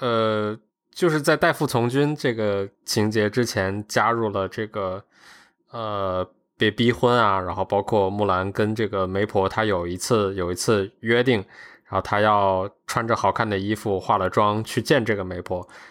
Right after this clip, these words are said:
但是她当时是没有做到这个事儿。这个桥段我觉得这个肯，肯定是迪士尼的编剧他主动去加进去的。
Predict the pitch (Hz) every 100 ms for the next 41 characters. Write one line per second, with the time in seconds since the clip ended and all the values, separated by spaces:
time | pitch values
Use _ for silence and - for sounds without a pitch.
0 | _ - 104 101 98 98 104 - 95 90
1 | 90 95 - - 104 107 117 113 101 92
2 | 95 90 98 90 - - - - 240 165
3 | - 98 110 139 110 98 98 104 117 110
4 | 107 - - 220 156 - - _ - 117
5 | 147 160 147 117 120 131 107 110 123 127
6 | 117 120 - 98 117 113 - 110 139 139
7 | 156 113 98 87